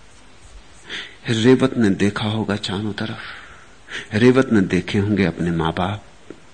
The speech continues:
रेवत ने देखे होंगे अपने पड़ोसी, अपने बुजुर्ग, अपने परिवार के लोग। और फिर रेवत ने यह भी देखा होगा सारी पुत्र का सब छोड़ के संन्यास्त हो जाना, बड़े भाई का।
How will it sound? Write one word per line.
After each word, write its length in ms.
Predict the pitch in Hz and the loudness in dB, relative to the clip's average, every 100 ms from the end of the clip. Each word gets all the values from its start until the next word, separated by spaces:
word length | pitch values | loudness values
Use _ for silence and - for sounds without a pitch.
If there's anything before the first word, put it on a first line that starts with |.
| - - - - - - - - - - | -20 -20 -20 -20 -20 -20 -20 -14 -14 -4
रेवत 340 | 110 127 123 120 | 6 8 8 4
ने 100 | 104 | 4
देखे 340 | 92 92 - | 4 0 2
होंगे 260 | 107 107 95 | 2 4 2
अपने 240 | 78 87 | 0 -4
पड़ोसी, 640 | 80 76 78 - - 113 107 - - - - - | -2 -4 -4 -6 -6 -8 -10 -20 -20 -20 -20 -6
अपने 220 | - 92 | 0 0
बुजुर्ग, 420 | 87 95 101 113 107 - - - | 2 2 2 0 -2 -12 -10 -6
अपने 220 | 104 95 | -2 -2
परिवार 480 | 92 87 90 76 95 | 0 -2 0 0 -2
के 60 | 98 | 0
लोग। 280 | 98 110 110 - - - - - - - - - - - - - - - - - - - - - - | 2 2 0 -12 -20 -20 -20 -20 -20 -20 -20 -20 -20 -20 -20 -20 -20 -20 -20 -20 -20 -18 -12 -12 -2
और 220 | 160 185 175 | 4 4 6
फिर 200 | 190 151 | 4 4
रेवत 460 | 101 110 123 135 113 | 6 6 6 4 2
ने 80 | |
यह 200 | 98 104 | 4 4
भी 160 | 127 113 | 4 2
देखा 360 | 78 90 - 95 | 0 -2 -2 -4
होगा 260 | 101 95 | -4 -4
सारी 360 | 90 - 87 101 | -6 -4 -2 -2
पुत्र 320 | - 95 85 | -6 -8 -8
का 140 | - | -8
सब 340 | 85 - 113 - - | -10 -8 -10 -10 -12
छोड़ 280 | - - 98 | -10 -6 -6
के 160 | - 95 | -6 -8
संन्यास्त 560 | - 80 80 - - | -6 -6 -6 -8 -10
हो 60 | - | -10
जाना, 320 | - - - - | -10 -10 -12 -8
बड़े 220 | 98 85 82 | -2 -2 -2
भाई 260 | 80 98 | -4 -6
का। 220 | - - | -6 -12